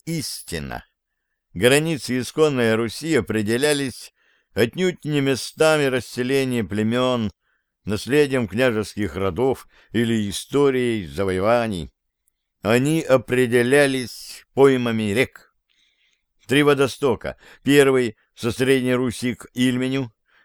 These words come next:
дальше через Волхов и Неву в Балтику. Устье Невы новгородцы испокон веков держали мертвой хваткой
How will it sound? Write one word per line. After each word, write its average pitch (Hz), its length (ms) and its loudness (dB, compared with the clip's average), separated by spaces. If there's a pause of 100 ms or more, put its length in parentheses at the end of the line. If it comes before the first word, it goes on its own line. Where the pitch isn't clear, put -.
дальше 135 480 4
через 117 280 0
Волхов 117 500 0
и 113 80 0
Неву 113 340 0
в 113 100 -6
Балтику. 113 640 0 (720)
Устье 123 400 0
Невы 123 280 4
новгородцы 120 580 2
испокон 117 440 0
веков 120 400 0 (320)
держали 120 460 4
мертвой 113 500 2
хваткой 98 640 -2